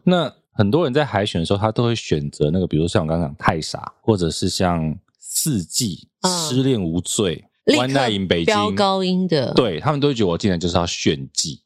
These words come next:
Speaker 2: 嗯。
Speaker 1: 我跟你讲，这种人大部分都没有上。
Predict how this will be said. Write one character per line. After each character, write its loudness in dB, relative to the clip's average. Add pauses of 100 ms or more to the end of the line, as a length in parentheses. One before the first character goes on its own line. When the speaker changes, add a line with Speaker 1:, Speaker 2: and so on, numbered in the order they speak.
Speaker 2:
嗯。 2 (480)
Speaker 1:
我 2
跟 2
你 0
讲， -4 (140)
这 4
种 -2
人 -6
大 2
部 -6
分 2
都 0
没 0
有 -2
上。 -4